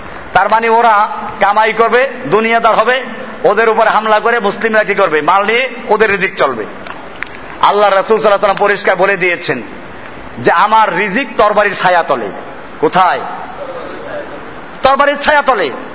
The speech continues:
আল্লাহ রাসূল বলেছেন, "আনা নবিউল মালহামা", আমি যুদ্ধের নবী, "আনা নবিউল মালহামা", আমি যুদ্ধ করার নবী। আমি বলি না, এই হাদিসগুলো তো আর জানে না, বুজুর্গই বয়ান করে পীর সাহেবের।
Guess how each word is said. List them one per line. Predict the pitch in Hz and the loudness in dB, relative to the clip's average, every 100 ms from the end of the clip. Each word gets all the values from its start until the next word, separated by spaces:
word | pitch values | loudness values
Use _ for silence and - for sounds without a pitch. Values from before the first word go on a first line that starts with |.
| - - | -14 0
আল্লাহ | 190 254 | 2 4
রাসূল | 262 285 | 2 2
বলেছেন, | 269 294 285 | 4 4 4
"আনা | 262 269 | 2 2
নবিউল | 269 269 277 | 0 2 2
মালহামা", | 262 320 - 277 196 120 - - - - | 2 2 2 2 2 0 -6 -14 -2 0
আমি | 240 262 | 2 0
যুদ্ধের | 311 311 185 294 262 | -2 -2 2 2 2
নবী, | 233 180 120 123 - - - | 0 -2 -4 -10 -14 -16 -2
"আনা | 143 196 | 0 2
নবিউল | 208 240 285 | 2 0 2
মালহামা", | 269 330 247 247 139 - - - - - | 2 2 2 2 0 -2 -8 -12 -14 -4
আমি | 165 220 | -2 0
যুদ্ধ | 175 302 254 294 | 0 -2 -2 0
করার | 269 254 | 2 2
নবী। | 214 196 147 107 - - - - - - - - - - - - | 0 -2 -4 -8 -14 -16 -16 -16 -16 -16 -16 -16 -16 -16 -16 -4
আমি | 180 | 0
বলি | 175 202 | 2 2
না, | 214 190 131 - - - - | 4 2 2 -4 -12 -14 -6
এই | - 185 | 0 2
হাদিসগুলো | 185 202 175 214 214 | 2 0 0 2 2
তো | 220 | 2
আর | 208 | 2
জানে | 190 202 | 4 2
না, | 180 131 101 - - - - - - - - | 2 0 -2 -10 -14 -16 -16 -16 -16 -16 -10
বুজুর্গই | 151 269 254 349 330 320 | 0 2 4 2 2 2
বয়ান | 294 285 277 | 2 2 2
করে | 262 240 | 2 2
পীর | 233 | 0
সাহেবের। | - 196 151 | -2 -2 -2